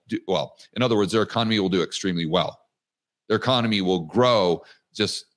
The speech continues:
by leaps. I mean, you know, their economy will grow twenty, thirty percent per year, their G D P.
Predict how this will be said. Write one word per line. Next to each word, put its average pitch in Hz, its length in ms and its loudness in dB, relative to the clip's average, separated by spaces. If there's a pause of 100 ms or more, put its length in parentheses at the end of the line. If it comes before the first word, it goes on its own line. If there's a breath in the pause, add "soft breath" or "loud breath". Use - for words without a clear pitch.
(240)
by 90 180 0
leaps. 127 320 0
I 107 60 -4
mean, 98 160 -2
you 107 80 -2
know, 101 40 -2
their 98 120 -2
economy 107 320 -2
will 92 60 -2
grow 98 180 0
twenty, 135 340 -2
thirty 127 360 0
percent 113 380 -4 (140)
per 92 80 -2
year, 110 340 0
their 82 140 0
G 95 220 -4
D 87 140 -4
P. 107 440 -4